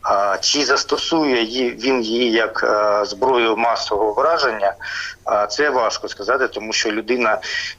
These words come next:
а, вибачте на слові, на голову хвора, і передбачити її дії неможливо. Єдине, що точно можна сказати, що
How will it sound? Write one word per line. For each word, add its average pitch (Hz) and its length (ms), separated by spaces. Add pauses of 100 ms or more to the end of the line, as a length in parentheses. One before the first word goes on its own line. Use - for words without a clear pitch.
а, 104 300
вибачте 107 580 (440)
на 104 120
слові, 104 420
на 104 100
голову 104 440
хвора, 123 520 (480)
і 110 420
передбачити 120 680
її 117 180
дії 139 300
неможливо. 110 800 (680)
Єдине, 156 340
що 127 180
точно 117 380
можна 104 260
сказати, 202 420
що 107 300